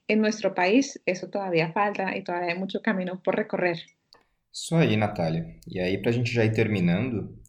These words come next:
Speaker 2: Queria que você falasse um pouquinho do trabalho que você desempenha aqui na Alemanha, dentro da EDERA,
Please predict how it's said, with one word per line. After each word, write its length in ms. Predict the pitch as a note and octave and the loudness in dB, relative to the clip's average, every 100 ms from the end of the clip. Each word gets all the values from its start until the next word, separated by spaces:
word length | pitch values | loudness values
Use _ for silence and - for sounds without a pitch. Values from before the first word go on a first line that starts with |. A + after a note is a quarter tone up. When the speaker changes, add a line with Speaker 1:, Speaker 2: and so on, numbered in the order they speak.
| _ _ | _ _
Speaker 2:
Queria 220 | - G2+ | -4 -4
que 60 | - | -4
você 100 | B2+ | 2
falasse 320 | B2+ C3 - | 4 4 0
um 40 | |
pouquinho 300 | - A#2+ B2 | -4 -4 -2
do 80 | A#2 | -2
trabalho 440 | A2+ G#2 F2+ F#2 G#2+ | 2 4 6 4 2
que 100 | F#2 | -4
você 240 | F#2+ F2+ | -4 -4
desempenha 540 | E2+ F2 E2 - F2 | -2 0 -2 0 -2
aqui 160 | E2+ - | -2 -2
na 100 | E2+ | -2
Alemanha, 720 | E2 D2+ D#2 F2+ G2 E2 - - - _ | -2 -4 -4 -4 -2 -4 -6 -12 -20 _
dentro 280 | F2+ F2 F2 | -4 -4 -2
da 120 | E2+ | -2
EDERA, 720 | D#2+ D2 E2 F#2 F2+ E2 E2 | -2 -2 -2 0 0 -2 -6